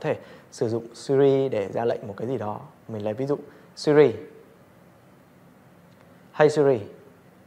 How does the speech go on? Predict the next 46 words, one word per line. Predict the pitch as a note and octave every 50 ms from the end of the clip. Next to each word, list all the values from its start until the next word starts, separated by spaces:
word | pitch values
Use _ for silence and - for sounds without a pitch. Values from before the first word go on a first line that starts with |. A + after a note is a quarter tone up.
| - _ _ - - _ _ - _ _ - - - - - - - - -
open | D#3 D3 D3 B2
Apple | C3 C#3 C#3 C#3 A#2
T | - C3+ B2 A#2+
V." | B2 A2+ G#2 G#2 - - - - - _ - _ - - - _ _ _ _ _ _ - _ _ _ _ _ _ - - _ _ - - - - - - - - - _ _ - _ _ _ _ _ _ - - - _ _ _ - - _ _ - _ _ - - _ - - - - - - - - - - - - - - - - - - - - - - - - - -
Đó, | - G2+ G#2 G#2+ A2+ C#3 D3 C3
nó | C3+
sẽ | C3+ - D3+
mở | D#3+ D3+ A2+ G#2
cho | G2 A2+ A#2
mình | B2+ A#2+ A2 A2
cái | - A2+ A#2
ứng | B2+ - A#2+ B2+
dụng | C3+ D3+ C#3+ -
Apple | - D#3 D#3 C#3 A#2 A2+
T | A2+ - B2 A#2
V. | B2+ B2+ B2+ B2+ C3+ C#3 - - - - - - - - - _ -
Và | - A#2+ A#2+ B2 B2+
tất | - F#3+ F#3 F#3
nhiên, | E3+ E3 E3 E3 D3+
với | C#3+ D3 D3+
những | E3 F3
cái | G#3 G3
ứng | F#3 D3+ D#3
dụng | E3 E3+ E3
khác, | - D3+ D3+ D3 -
các | D3+ D3
bạn | D3 C#3+ - -
cũng | - D#3
có | - B2+ B2 -
thể | - C3 G#2+ G2+
ra | G#2+ A#2 A#2
lệnh | A#2 A2+ - B2
bằng | G#2+ G2+ G2+
giọng | A2 A2 - A2
nói, | G#2+ G#2 G#2+ A#2+ D3 - -
mở | C3 A2 F#2+ -
rất | - C3+
là | D3 A#2+
nhanh, | A2 G#2 A2+ A#2 A#2 A2+ A2+ - - - - - - -
câu | - C3 B2 A#2 A2+
cú | - A2+ A2 A2+
cũng | - C3 B2+
rất | B2 C#3
là | B2+ G#2
đơn | G2+ G#2 G2+ G2+
giản. | G2+ G2+ F#2+